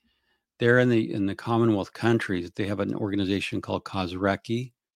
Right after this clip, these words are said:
the Church of Scientology Religious Education Corporation,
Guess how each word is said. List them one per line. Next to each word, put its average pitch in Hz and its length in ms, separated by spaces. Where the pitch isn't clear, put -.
the 101 100
Church - 280
of 107 80
Scientology 104 720
Religious 98 460
Education 104 720
Corporation, 104 800